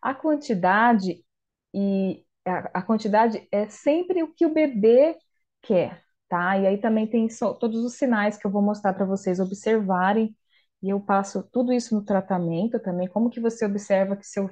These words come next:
bebê já tá satisfeito e quando ele quer mais comida, porque geralmente, é,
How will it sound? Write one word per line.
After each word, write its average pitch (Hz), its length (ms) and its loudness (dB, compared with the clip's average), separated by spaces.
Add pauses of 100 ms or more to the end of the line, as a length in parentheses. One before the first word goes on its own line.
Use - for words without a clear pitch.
(180)
bebê 180 340 0
já 185 120 -4
tá 185 180 -10
satisfeito 202 880 -6 (420)
e 196 60 -12
quando 233 400 0
ele 233 160 4
quer 226 320 -2
mais 202 340 -2
comida, 190 460 -4
porque 214 340 -4 (240)
geralmente, 220 600 2
é, - 160 -4